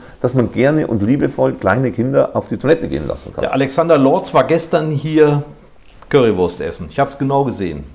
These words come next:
Speaker 2: Das ist der Kultusminister. Stellen Sie sich doch mal hier an die Currywurstmanufaktur und sprechen ihn darauf an.
Speaker 1: Naja, ich werde die politische Wege gehen und werde ihn direkt jetzt ansprechen. Die Idee, dass wir jetzt noch stärker raus, müssen wir. Wir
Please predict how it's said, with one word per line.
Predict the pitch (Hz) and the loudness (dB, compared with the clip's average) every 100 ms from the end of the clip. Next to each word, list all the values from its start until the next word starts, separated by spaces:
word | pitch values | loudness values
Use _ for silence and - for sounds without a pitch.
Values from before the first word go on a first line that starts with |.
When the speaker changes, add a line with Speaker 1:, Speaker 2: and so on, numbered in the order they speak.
| - | -6
Speaker 2:
Das | 107 | -4
ist | - | -2
der | 123 | -2
Kultusminister. | 123 117 104 101 82 80 - | -2 -2 -4 -6 -8 -8 -8
Stellen | 87 104 104 | -4 -2 -2
Sie | 120 | -4
sich | 113 | -4
doch | 123 - | -4 -2
mal | 107 | -2
hier | 98 123 110 | 0 0 0
an | 104 | -2
die | 104 | -4
Currywurstmanufaktur | 113 113 120 120 120 113 113 110 110 - 127 | -2 -2 -2 -4 -6 -6 -6 -6 -8 -6 -4
und | 110 | -4
sprechen | - - 113 120 | -6 -8 -6 -6
ihn | 92 | -6
darauf | 107 101 98 - | -6 -4 -6 -6
an. | 92 71 - - - - - _ | -10 -10 -16 -20 -20 -20 -20 _
Speaker 1:
Naja, | 135 139 | 6 6
ich | 101 | 6
werde | 107 | 0
die | 87 | -2
politische | - 92 123 - 107 117 | -2 2 4 4 2 2
Wege | 117 120 117 | 2 0 -2
gehen | 131 143 | -2 -2
und | 135 | -2
werde | 117 | -2
ihn | 123 | 0
direkt | 98 131 - | 4 4 2
jetzt | 73 - | -4 -8
ansprechen. | 64 - - 69 | -12 -12 -12 -8
Die | 82 | -4
Idee, | 82 78 110 | -2 0 0
dass | 104 104 | 0 -2
wir | 67 | -4
jetzt | - - | -8 -6
noch | 95 | -6
stärker | - 98 98 101 | -2 -2 0 0
raus, | 69 98 | 0 -2
müssen | 107 127 143 87 | 0 0 2 0
wir. | 69 | 0
Wir | 101 | 0